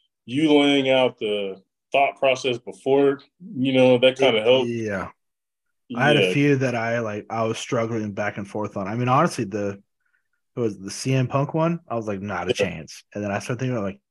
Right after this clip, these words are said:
Speaker 2: <sighs>
Speaker 1: Yeah.
Speaker 2: "You gotta give him his roses."
Speaker 1: No, yeah. I probably would've,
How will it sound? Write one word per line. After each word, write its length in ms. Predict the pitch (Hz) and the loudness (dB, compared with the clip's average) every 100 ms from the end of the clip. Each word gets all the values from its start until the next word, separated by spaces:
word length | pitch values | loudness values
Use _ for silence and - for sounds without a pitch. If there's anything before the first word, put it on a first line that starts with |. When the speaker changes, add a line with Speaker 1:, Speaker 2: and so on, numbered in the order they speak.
| _ _ - | _ _ -18
Speaker 2:
<sighs> 80 | - - - - _ _ _ _ _ _ | -12 -12 -12 -16 _ _ _ _ _ _
Speaker 1:
Yeah. 220 | 131 123 104 | 2 4 4
Speaker 2:
"You 80 | 127 | 0
gotta 140 | 139 | 0
give 140 | 135 131 | 2 2
him 60 | |
his 120 | 131 | 2
roses." 480 | 120 139 131 107 - _ _ _ _ _ _ _ | 2 0 -2 -8 -12 _ _ _ _ _ _ _
Speaker 1:
No, 240 | 113 117 | -2 0
yeah. 260 | 113 120 123 - 135 | 2 2 2 -2 -6
I 200 | 110 127 - | -4 -4 0
probably 280 | 156 165 | 4 6
would've, 300 | 160 143 131 | 6 4 0